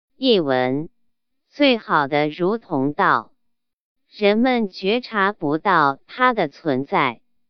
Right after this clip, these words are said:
其次的好比天，人们亲近它、赞誉它。再次的就像王，人们畏惧它。再次的如同公，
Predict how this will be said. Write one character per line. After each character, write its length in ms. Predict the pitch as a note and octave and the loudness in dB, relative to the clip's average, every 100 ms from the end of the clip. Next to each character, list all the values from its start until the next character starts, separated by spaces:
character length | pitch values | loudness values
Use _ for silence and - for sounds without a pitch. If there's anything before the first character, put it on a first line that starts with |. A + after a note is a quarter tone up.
| _ _ _ _ _ _ | _ _ _ _ _ _
其 320 | - F#3+ A3+ | -4 -2 -2
次 260 | - C#4 | -4 -6
的 220 | F3+ D3+ D3+ | -2 -2 -2
好 320 | - E3+ G#3 | -2 0 0
比 220 | F#3+ A2 | -4 -6
天， 500 | - F3 E3+ F3 F3+ _ _ _ _ _ _ _ _ | -6 -2 0 0 -4 _ _ _ _ _ _ _ _
人 280 | - G3+ A3 | -2 0 2
们 300 | B3+ A3+ F3+ | 0 0 -4
亲 380 | - C4 C4+ | -4 0 2
近 260 | C4+ B3 D#3 | 2 -2 -2
它、 460 | - G#3+ G#3+ G#3+ G#3+ | -6 -4 0 0 -4
赞 320 | - C4+ A3 F#3+ | -4 0 0 0
誉 260 | G3 D3+ | 0 -2
它。 480 | C#3 - F3 E3+ F3 _ _ _ _ _ _ _ _ _ | -4 -2 0 0 -2 _ _ _ _ _ _ _ _ _
再 260 | - C#4 A3+ | 0 2 2
次 300 | - B3 G3+ | -2 -4 -2
的 200 | D#3+ D3+ | 0 -2
就 320 | D#3+ A#3 G3 | -2 -2 -2
像 440 | F3 - A#3 E3+ C3+ | -2 -2 -2 -2 0
王， 440 | B2+ B2 B2 D#3 _ _ _ _ _ _ _ _ | 0 0 -2 -8 _ _ _ _ _ _ _ _
人 300 | - F#3 G3 | 0 0 2
们 320 | A#3 G3+ F#3 | 0 -2 -4
畏 240 | C4 A#3 | -2 -2
惧 280 | F#3+ G#3+ D#3 | -2 -2 -2
它。 520 | C#3 - F3+ E3+ F3+ - _ _ _ _ _ _ _ _ | -4 -2 0 0 -2 -8 _ _ _ _ _ _ _ _
再 260 | - C#4 A3 | 0 2 2
次 280 | - A#3+ E3+ | -4 -6 0
的 200 | D#3 D3 | 0 0
如 300 | F3+ F#3 A3+ | -2 -4 -4
同 340 | - C3+ D3+ | -4 -4 -2
公， 400 | E3+ F#3 F#3+ | -2 -2 -2